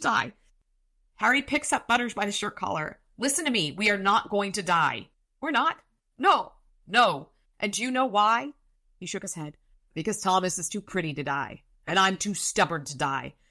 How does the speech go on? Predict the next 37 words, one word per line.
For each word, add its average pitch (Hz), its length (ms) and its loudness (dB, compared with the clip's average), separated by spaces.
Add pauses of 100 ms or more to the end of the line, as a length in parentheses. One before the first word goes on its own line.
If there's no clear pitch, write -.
(220)
I 170 100 0
hauled 170 240 0
on 165 220 -2
e-, 180 220 -14
on 156 140 -2
the 151 60 -6
shirt 156 260 -4
even 151 160 -4
harder, 147 400 -6 (160)
"And 156 200 0
most 196 260 4
of 170 80 -4
all, 170 220 4
because 160 320 -8
tomorrow 170 520 2
is 165 140 -6
Oktoberfest, 180 680 0
Butters, 165 460 0 (240)
and 175 260 0
Polka 160 560 0
will 165 200 0
never 156 360 -2
die." 139 680 -2 (760)
He 165 120 -10
blinked. 135 320 -10 (240)
"Polka 196 380 2
will 190 180 2
never 180 260 2
die," 180 440 4
I 151 40 0
shouted 160 380 0
at 156 120 -2
him. 165 120 -8
"Say 208 260 2
it." - 180 -10 (500)
He 175 100 -8
swallowed. - 440 -8